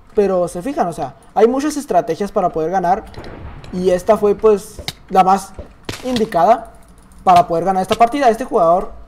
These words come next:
parece ser que no me dio ningún hit, entonces diré como dicen los jóvenes de ahora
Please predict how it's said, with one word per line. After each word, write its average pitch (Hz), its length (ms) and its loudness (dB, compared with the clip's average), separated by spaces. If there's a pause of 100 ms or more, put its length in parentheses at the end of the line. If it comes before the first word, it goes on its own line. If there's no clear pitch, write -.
(120)
parece 202 300 0
ser 208 240 0
que 180 560 2 (400)
no 190 160 0
me 233 120 6
dio 233 140 6
ningún 226 340 0
hit, 233 240 -6 (600)
entonces 226 800 2
diré 175 460 -2
como 202 220 2
dicen 175 180 -2
los 202 120 -2
jóvenes 170 440 -6
de 196 60 0
ahora 226 380 -2